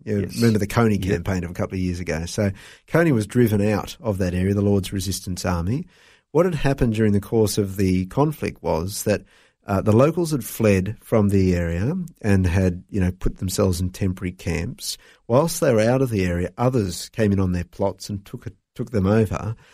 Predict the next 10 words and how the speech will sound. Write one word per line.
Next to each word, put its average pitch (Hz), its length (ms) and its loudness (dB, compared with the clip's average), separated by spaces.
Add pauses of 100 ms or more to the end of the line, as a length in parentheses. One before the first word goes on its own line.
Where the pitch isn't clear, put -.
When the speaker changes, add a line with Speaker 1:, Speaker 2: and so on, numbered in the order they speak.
(260)
Speaker 1:
Um, 104 380 2 (120)
when 127 240 4
the 160 80 2
Lord's 110 300 4
Resistance 101 480 -2
Army 95 160 2
was 90 160 -2
driven 95 300 2
out, 95 240 4 (340)
the 101 400 4